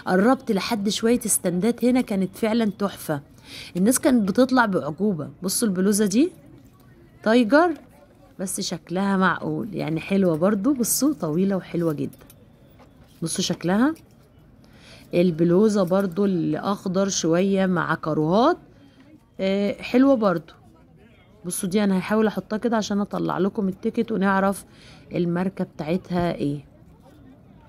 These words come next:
طب يعني عايزة أقرب شوية، أظن إن هي كانت اتش ام،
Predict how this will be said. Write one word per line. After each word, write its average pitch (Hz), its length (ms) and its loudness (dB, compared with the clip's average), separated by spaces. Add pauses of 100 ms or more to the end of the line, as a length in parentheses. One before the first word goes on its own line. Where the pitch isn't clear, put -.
(1080)
طب 180 140 -4 (240)
يعني 170 280 -4
عايزة 208 300 0
أقرب 220 360 -2
شوية، 220 460 0 (280)
أظن 226 380 2
إن 220 140 4
هي 220 100 2
كانت 214 340 -2
اتش - 320 -4
ام، 190 360 0